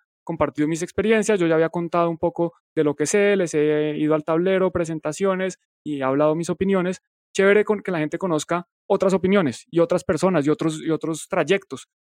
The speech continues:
Yo como similar a Alejandro, pues venimos de un mundo tradicional que, que medio, que es aburrido, o que más que aburrido, pues ya, es como ya, ya nos lo conocemos. Bueno, queremos oír de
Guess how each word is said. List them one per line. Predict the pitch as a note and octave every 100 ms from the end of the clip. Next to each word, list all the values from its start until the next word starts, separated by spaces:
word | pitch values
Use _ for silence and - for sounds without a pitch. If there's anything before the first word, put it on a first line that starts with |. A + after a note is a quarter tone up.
| _ _
Yo | D3
como | D3 F3 F3+ F3+ D#3 -
similar | - D3 C#3
a | D3+
Alejandro, | F3+ D#3+ D#3
pues | F3+
venimos | D#3+ D3 D3
de | E3+
un |
mundo | F3 F3
tradicional | F3 F#3 E3 C#3 C3+
que, | E3 E3+ - _ _ -
que | F#3
medio, | F3 D#3+ D3+ - _ _ _
que | G3
es |
aburrido, | A#3 B3 A3+ B3 A#3 E3+
o |
que | E3
más | E3+ E3+
que | G#3+
aburrido, | G3+ F3 F3+
pues | G3+
ya, | E3 G3
es | D#3+
como | - F#3+
ya, | F3 E3 E3+ E3+
ya | F3
nos | F3+ G3
lo | G3+
conocemos. | F#3+ D3 F#3 B2+
Bueno, | - F3
queremos | D3+ C#3+ D3+ F#3+
oír | D#3+ D3
de | E3+